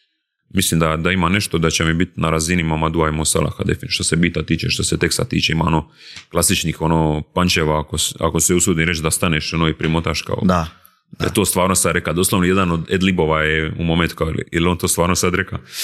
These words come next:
Speaker 1: Tako da se veselim da to izađe. I onda dalje se radi na, na albumu i tako dalje. To ti možda bude neko sljedeće pitanje.
Speaker 2: Da,
Speaker 1: Uglavnom,
Speaker 2: da,
Speaker 1: single,
Speaker 2: da.
Speaker 1: nadam se, kroz mjesec, mjesec, mjesec i po single, spot isto.
Speaker 2: Znači koji merch negdje, a?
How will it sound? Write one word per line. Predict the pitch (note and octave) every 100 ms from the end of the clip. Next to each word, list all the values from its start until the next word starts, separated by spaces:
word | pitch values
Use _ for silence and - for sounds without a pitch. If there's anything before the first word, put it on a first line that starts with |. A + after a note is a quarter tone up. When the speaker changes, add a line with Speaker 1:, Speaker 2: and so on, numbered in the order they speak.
| - - -
Speaker 1:
Tako | E2+
da | E2+
se | -
veselim | D#2+ - F#2 D#2+
da | D#2+
to | F#2
izađe. | F2 G#2 F#2+ F2 D#2 _ - - - _ _
I | - F#2 F#2
onda | G2+
dalje | F#2+ A#2+ E2+
se | G2
radi | F#2+ D#2+
na, | D#2+ D#2 D#2 - _ - -
na | E2+
albumu | D#2+ D#2+ G#2
i | A2+
tako | - -
dalje. | - -
To | - -
ti | -
možda | - -
bude | - -
neko | G2 - -
sljedeće | - F#2+ F#2+ -
pitanje. | - - - A2+ - _ _ _ _ _ _ - -
Speaker 2:
Da, |
Speaker 1:
Uglavnom, | G#2 A2
Speaker 2:
da, | C#3+
Speaker 1:
single, | A2 G2+
Speaker 2:
da. |
Speaker 1:
nadam | G2+ F#2+ D#2+
se, | E2
kroz | F2+ E2+
mjesec, | G2+ - D#2+ - - _ - - -
mjesec, | F#2 F2+
mjesec | G2+ F#2+ E2
i | A#2
po | G2+ E2+
single, | - A2+ G2 E2 _ _ _ _ -
spot | - G#2 F#2
isto. | G#2 -
Speaker 2:
Znači | F2+ -
koji | - C#3+ C3+
merch | C3+ - -
negdje, | F2 E2 D#2
a? | E2